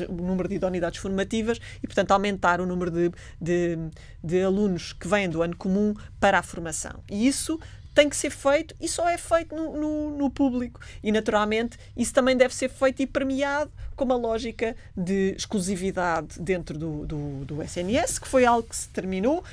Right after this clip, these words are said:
que hoje podemos dizer que estávamos à espera de uma dinâmica no sistema, porque ne-, foi numa altura em que foram criadas as novas faculdades de medicina, estávamos à espera de mais admissões,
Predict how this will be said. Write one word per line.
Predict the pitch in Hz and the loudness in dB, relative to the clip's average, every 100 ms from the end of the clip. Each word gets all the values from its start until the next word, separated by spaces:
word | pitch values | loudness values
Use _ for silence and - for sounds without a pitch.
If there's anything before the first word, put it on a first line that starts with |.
| - | -6
que | - | 2
hoje | 269 - | 2 2
podemos | 247 247 233 208 | 4 6 6 2
dizer | 220 208 240 233 214 - - - | -4 0 4 4 2 -8 -18 -8
que | - 240 208 - - | 2 4 4 -2 -8
estávamos | - 208 208 208 | 0 0 2 -2
à | |
espera | 202 - 233 214 | -2 0 0 2
de | 196 | 0
uma | 202 | -2
dinâmica | 190 202 208 190 185 - 175 - - - | -2 -2 -2 -2 -6 -6 -8 -8 -14 -6
no | 202 | -4
sistema, | 214 - - 233 208 165 | -2 -4 0 2 2 0
porque | - - 185 | -2 -6 -4
ne-, | 196 214 | -4 -4
foi | - 202 | -4 0
numa | 196 | 4
altura | 196 202 247 220 170 | 2 2 0 0 0
em | 190 185 | 0 -4
que | - | -6
foram | - 185 | -6 -4
criadas | 180 190 175 170 156 | -2 0 0 0 -4
as | 160 | 0
novas | 185 220 226 | 0 0 -2
faculdades | 208 208 202 196 | -4 0 0 2
de | 208 | 0
medicina, | 214 - 190 208 208 - - | -4 -4 -4 -4 -6 -10 -12
estávamos | - 175 170 - | -8 -6 -6 -6
à | |
espera | - 185 185 | -4 -2 -2
de | 170 | -2
mais | 170 190 190 190 - - - | -4 -2 -2 -4 -8 -14 -6
admissões, | 196 185 220 - 247 226 226 233 | -2 2 2 4 4 4 4 0